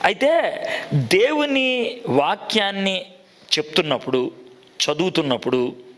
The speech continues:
ధ్యానం చేస్తున్నప్పుడు, అర్థమైందా? నీ హృదయంలో పని జరగట్లేదంటే నీ గర్వం ఎక్కువ అని అర్థం. ఎందుకనంటే ఎవడు చెప్తున్నాడు అనేది విషయం కాదు,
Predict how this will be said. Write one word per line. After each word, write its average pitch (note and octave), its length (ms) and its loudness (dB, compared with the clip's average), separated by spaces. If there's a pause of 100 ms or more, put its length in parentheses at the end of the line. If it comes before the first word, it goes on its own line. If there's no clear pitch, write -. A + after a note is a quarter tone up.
(120)
ధ్యానం C#3+ 580 0
చేస్తున్నప్పుడు, A#2+ 760 -2 (320)
అర్థమైందా? D#3 440 0 (680)
నీ G#3+ 220 2
హృదయంలో F#3+ 800 0 (680)
పని F#3+ 160 2
జరగట్లేదంటే C#3 1120 0 (420)
నీ A3 200 4
గర్వం F3 180 0
ఎక్కువ C#3+ 260 -2
అని C3+ 100 -2
అర్థం. A2 240 -8 (1700)
ఎందుకనంటే D3+ 920 0 (280)
ఎవడు B2 420 4
చెప్తున్నాడు C4 640 2
అనేది A3+ 220 0
విషయం G3 320 0
కాదు, F3 320 0